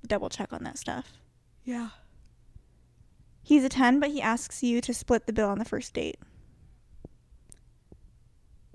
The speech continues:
Speaker 1: Seven.
Speaker 2: He's an eight. I'll, I'll see where things go from here.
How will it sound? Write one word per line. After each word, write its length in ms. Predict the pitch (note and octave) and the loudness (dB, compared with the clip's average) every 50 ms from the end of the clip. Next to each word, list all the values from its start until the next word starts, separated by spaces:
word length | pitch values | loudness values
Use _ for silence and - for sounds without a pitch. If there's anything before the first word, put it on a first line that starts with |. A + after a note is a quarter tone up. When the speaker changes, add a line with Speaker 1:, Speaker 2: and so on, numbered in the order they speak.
| - - _ _ - _ _ _ _ _ _ _ | -20 -20 _ _ -20 _ _ _ _ _ _ _
Speaker 1:
Seven. 760 | - - - - - - - - G3+ - - - - D4+ D#4 - | -20 -18 -16 -14 -14 -4 0 0 0 0 -2 -8 -10 -10 -10 -8
Speaker 2:
He's 180 | - C#4+ C4+ B3+ | -8 -6 -4 -4
an 120 | B3+ G3 - - | -4 -6 -6 -10
eight. 400 | E3 G#2 - - - - - - - - - - - - - - - _ - _ _ _ _ _ _ _ _ - - - _ _ _ - - - - | -12 -12 -12 -14 -16 -18 -18 -18 -20 -20 -20 -20 -20 -20 -20 -20 -20 _ -20 _ _ _ _ _ _ _ _ -20 -20 -20 _ _ _ -20 -20 -10 0
I'll, 480 | - A3+ C#4+ E4 F4+ F#4+ F#4+ F#4+ G4 - - - - - - | 4 6 8 8 8 6 6 4 2 -2 -6 -10 -20 -8 -2
I'll 120 | B3 C4 C4 | -2 -2 -2
see 200 | - - D4+ D4+ | -2 -2 -2 0
where 120 | D#4 D#4 | 0 0
things 280 | - E4 D#4 D#4 C4+ - | 0 0 -2 -2 -4 -2
go 180 | - G3+ G#3 | 0 0 0
from 200 | A3 - A#3+ B3 B3 | 0 -2 -2 -2 -2
here. 300 | B3+ B3+ C4 C4 C4 C4 | 0 -2 -2 -2 -4 -6